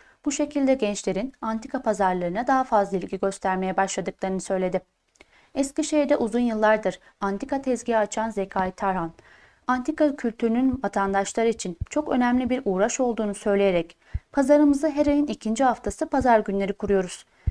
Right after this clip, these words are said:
Eskişehir'imizde bir antika kültürü yaşatmak istiyoruz. Pazarımıza sadece Eskişehirli esnaf değil, diğer illerden gelen birçok esnafımız da mevcut.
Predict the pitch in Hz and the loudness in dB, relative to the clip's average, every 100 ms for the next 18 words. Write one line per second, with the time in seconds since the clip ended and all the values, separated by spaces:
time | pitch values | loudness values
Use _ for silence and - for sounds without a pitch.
0 | - 285 277 311 294 277 277 269 285 320 | -2 -2 -2 -2 0 4 6 6 4 -2
1 | 330 262 254 - 226 - 196 208 208 202 | 0 0 0 -4 -6 -6 -6 -2 0 0
2 | 196 202 185 - - 190 190 - _ _ | -2 -2 -8 -8 -2 -2 -4 -10 _ _
3 | - - 294 302 294 302 311 302 226 240 | -6 0 6 6 8 6 4 4 2 4
4 | 233 - 202 - 233 262 233 196 190 196 | 0 -2 -4 -4 -6 -2 0 0 -2 -4
5 | 185 - 180 247 - _ 294 302 277 247 | -4 -2 -2 -2 -6 _ 4 4 6 4
6 | 233 220 240 220 185 185 240 247 - 254 | 4 4 2 2 2 2 0 -2 0 -2
7 | - 247 240 226 220 196 196 196 185 185 | -2 -4 -4 -4 -4 -2 0 0 0 -4